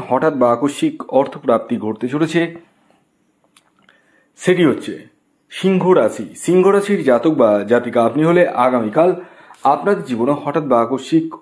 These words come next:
অর্থপ্রাপ্তি ঘটতে চলেছে। আগামীকালের সিংহ রাশির জাতক ও জাতিকার in general টার্গেট নাম্বার নয় এবং এক। ভিডিওটি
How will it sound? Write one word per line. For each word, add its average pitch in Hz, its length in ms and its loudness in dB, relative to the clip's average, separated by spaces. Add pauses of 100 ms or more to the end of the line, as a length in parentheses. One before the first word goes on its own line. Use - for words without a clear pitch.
(140)
অর্থপ্রাপ্তি 123 600 -2 (120)
ঘটতে 104 320 -12
চলেছে। 98 280 -10 (680)
আগামীকালের 156 560 2 (300)
সিংহ 214 240 2 (120)
রাশির 196 340 -2
জাতক 117 300 2
ও - 40 0
জাতিকার 117 420 2 (160)
in 165 140 0
general 190 300 4 (100)
টার্গেট 113 380 2
নাম্বার 117 300 2 (2250)
নয় 147 360 2 (1400)
এবং 147 260 4 (680)
এক। 123 300 0 (380)
ভিডিওটি 180 500 -2